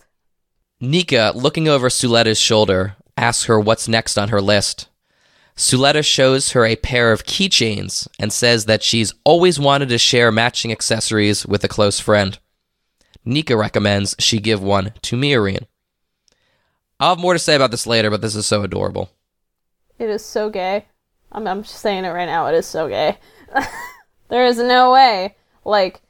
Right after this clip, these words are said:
Speaker 2: you don't just blush and think, "Oh, I just got keychains for somebody." I'm just sitting there, I'm like,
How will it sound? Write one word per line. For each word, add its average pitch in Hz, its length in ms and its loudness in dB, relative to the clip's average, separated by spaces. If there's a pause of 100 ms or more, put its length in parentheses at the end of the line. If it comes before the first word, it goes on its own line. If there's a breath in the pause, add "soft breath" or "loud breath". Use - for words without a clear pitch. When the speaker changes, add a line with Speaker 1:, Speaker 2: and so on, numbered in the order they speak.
(160)
Speaker 2:
you 254 100 0
don't 349 240 2
just 294 280 -2
blush 226 380 4
and 240 140 -8
think, 254 200 -6
"Oh, - 40 0
I 466 340 6
just 453 180 0
got 453 200 4
keychains 466 440 4
for 392 120 2
somebody." 285 380 2
I'm 220 220 0
just 262 180 -2
sitting 220 200 -4
there, 220 140 0
I'm 214 100 0
like, 170 280 0